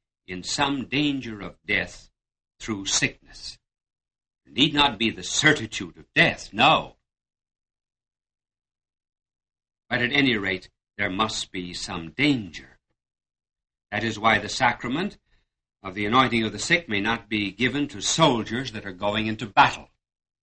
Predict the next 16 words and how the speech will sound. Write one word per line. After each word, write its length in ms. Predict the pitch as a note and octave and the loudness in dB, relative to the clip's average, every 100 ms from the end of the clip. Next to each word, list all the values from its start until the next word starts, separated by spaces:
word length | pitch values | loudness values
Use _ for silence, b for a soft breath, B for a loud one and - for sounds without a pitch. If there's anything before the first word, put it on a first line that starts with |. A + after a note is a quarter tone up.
| _ _ _ _ _ _ _ _ _ _ _ _ _ _ _ _ _ _ _ _ _ _ _ _ _ _ _ _ | _ _ _ _ _ _ _ _ _ _ _ _ _ _ _ _ _ _ _ _ _ _ _ _ _ _ _ _
They 60 | F2+ | -8
are 140 | F#2 | -6
in 80 | F2+ | -4
danger 400 | G#2 A2 G2 F2 | -2 -2 -2 -10
of 140 | D#2+ D2+ | -10 0
death, 320 | B2 D3 - | 0 0 -8
but 140 | D#2 | -16
not 200 | F2 F2 | -12 -14
from 140 | - F2 | -14 -8
sickness. 440 | - D#3+ C#2+ - | -6 -6 -10 -10
If 140 | G#2+ - | -10 -6
they 120 | F#2+ | -8
are 100 | F#2 | -6
wounded, 540 | C#3 G#3 E3 C3 - _ _ _ _ _ _ F#2 | -2 -2 -2 -8 -14 _ _ _ _ _ _ -8
then 160 | G2 | -8
indeed 680 | F#2+ G2 F2+ F2 E2 E2+ | -8 -14 -12 -10 -10 -14